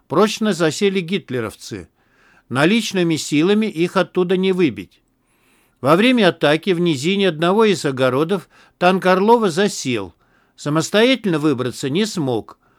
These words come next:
Попытались подать ему буксирный трос.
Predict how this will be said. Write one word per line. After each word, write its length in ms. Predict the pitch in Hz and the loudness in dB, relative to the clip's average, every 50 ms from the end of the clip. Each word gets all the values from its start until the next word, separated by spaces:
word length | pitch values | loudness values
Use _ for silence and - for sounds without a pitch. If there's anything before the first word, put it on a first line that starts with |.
| _ _ _ _ | _ _ _ _
Попытались 640 | - 139 131 147 180 175 233 240 247 240 208 - - | -10 -8 -2 0 0 4 4 4 4 4 0 -2 0
подать 420 | - 170 165 160 214 226 214 - | 0 0 2 2 2 0 0 0
ему 220 | 196 175 175 175 | -2 0 0 0
буксирный 640 | 160 160 170 151 - - 220 220 208 190 214 208 190 | -2 -2 -6 -8 -6 -4 -4 -4 -2 -2 -2 -4 -2
трос. 480 | - 196 165 139 113 98 - - - | -2 -4 -2 -2 -4 -4 -8 -14 -20